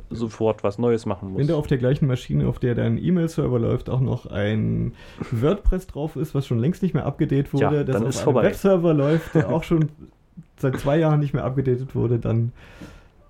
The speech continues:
Speaker 2: bist, are you in for trouble.
Speaker 1: Genau.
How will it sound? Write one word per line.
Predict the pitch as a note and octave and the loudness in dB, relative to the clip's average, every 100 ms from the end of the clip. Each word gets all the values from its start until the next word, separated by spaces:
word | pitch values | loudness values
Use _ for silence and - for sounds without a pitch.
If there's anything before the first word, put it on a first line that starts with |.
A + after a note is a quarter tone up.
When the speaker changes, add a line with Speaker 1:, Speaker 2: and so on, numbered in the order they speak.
| _ - _ _ - - _ - | _ -20 _ _ -20 -20 _ -8
Speaker 2:
bist, | B2 - | -8 -4
are | C3 | -2
you | B2 | 0
in | - C3+ | 0 0
for | C#3 C3+ | -2 -4
trouble. | B2+ A#2+ A2 A2 - | -2 -2 -2 -4 -6
Speaker 1:
Genau. | A#2 G#2+ F#2+ F#2 | -4 -2 -2 -6